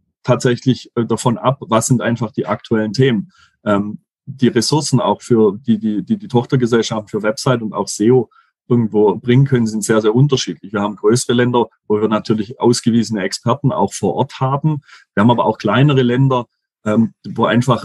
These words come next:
ähm, der Marketingmanager vor Ort ganz andere, ein ganz anderes Spektrum an Aufgaben, äh, bewältigen muss. Und dort müssen wir uns natürlich dann auch, ähm, individuell drauf einstellen. Ähm, grundsätzlich können wir so sagen, ähm, das ganze Headquarter, ähm,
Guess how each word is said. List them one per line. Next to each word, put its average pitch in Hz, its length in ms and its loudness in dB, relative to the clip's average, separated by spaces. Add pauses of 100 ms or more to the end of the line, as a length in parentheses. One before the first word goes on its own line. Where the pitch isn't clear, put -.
(120)
ähm, 98 240 -2
der 107 120 2
Marketingmanager 113 800 2
vor - 200 -4
Ort - 260 -4
ganz 113 180 2
andere, 110 320 2 (220)
ein 110 140 -4
ganz 120 180 0
anderes 110 220 -2
Spektrum 127 460 -2
an 87 100 -6
Aufgaben, 98 600 0
äh, 95 80 -8
bewältigen 107 540 0
muss. 110 240 -4
Und 98 140 -4
dort 98 120 -8
müssen 110 200 -4
wir 107 60 -4
uns 104 120 -12
natürlich 98 380 -6
dann 104 160 -6
auch, 95 300 -4
ähm, 101 80 -16
individuell 104 500 0
drauf - 260 -4
einstellen. 135 600 0 (420)
Ähm, 107 160 0
grundsätzlich 143 540 0
können 151 160 -2
wir 139 80 2
so 139 120 4
sagen, 127 460 -2 (960)
ähm, 113 220 2
das 104 140 -8
ganze 113 260 -2
Headquarter, 127 600 0 (120)
ähm, 117 400 -6